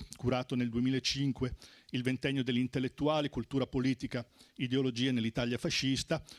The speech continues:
un volume dedicato a Nello Rosselli, Rubettino duemilasette, inoltre ha curato anche recentemente per Marsiglio,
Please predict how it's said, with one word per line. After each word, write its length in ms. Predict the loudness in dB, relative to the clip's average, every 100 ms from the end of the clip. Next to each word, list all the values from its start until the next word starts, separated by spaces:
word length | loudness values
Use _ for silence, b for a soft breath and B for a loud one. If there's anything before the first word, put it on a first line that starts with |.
| B -2
un 120 | 2
volume 320 | 4 4 4
dedicato 560 | 0 -2 -2 0 0 0
a 60 |
Nello 280 | 2 2 2
Rosselli, 580 | 0 0 2 2 0 -6 B B
Rubettino 520 | -2 0 0 2 4 4
duemilasette, 720 | 4 4 2 2 0 0 2
inoltre 320 | 2 2 -2
ha 40 |
curato 420 | 0 0 0 0 0
anche 340 | 0 -2 -6 B B B B _ -6
recentemente 760 | -2 0 0 2 2 2 0
per 160 | -2 0
Marsiglio, 680 | 0 2 2 2 2 0